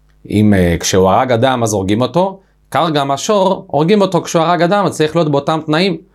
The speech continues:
אז כשאדם הרג את חברו, ואין עדים על כך, יש רק עד אחד,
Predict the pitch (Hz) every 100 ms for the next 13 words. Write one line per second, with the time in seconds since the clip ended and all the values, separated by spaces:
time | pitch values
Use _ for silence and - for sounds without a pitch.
0 | _ _ - 120 139 127 170 180 143 147
1 | 151 139 143 135 - - 143 123 107 95
2 | - _ _ - 110 156 190 180 156 147
3 | 120 110 98 131 131 139 139 117 131 139
4 | 143 123